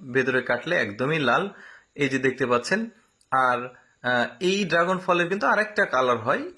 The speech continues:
একটু হলদেটে হয়ে যায়, মানে ওই একই গাছের কিন্তু আবার, আহ, দুইটা প্রজাতি রয়েছে, মানে ড্রাগনের কালারের ক্ষেত্রে।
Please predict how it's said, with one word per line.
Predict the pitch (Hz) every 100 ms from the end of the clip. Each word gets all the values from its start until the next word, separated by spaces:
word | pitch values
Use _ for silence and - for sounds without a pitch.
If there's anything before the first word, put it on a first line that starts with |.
| -
একটু | 135 - - 214
হলদেটে | 170 175 170 170 165
হয়ে | 151 156 143
যায়, | 139 220 359 - -
মানে | 131 127 123 - _ -
ওই | 170 175
একই | 151 143 202
গাছের | 160 139 160 139
কিন্তু | 131 127 127
আবার, | 123 185
আহ, | - - _ _ _ - 123 120
দুইটা | 117 127 156
প্রজাতি | 143 131 127 131
রয়েছে, | 127 123 - 220 254 -
মানে | 120 117 - -
ড্রাগনের | 117 104 120 127 131 156 156
কালারের | 151 160 175 143 113
ক্ষেত্রে। | 110 - 98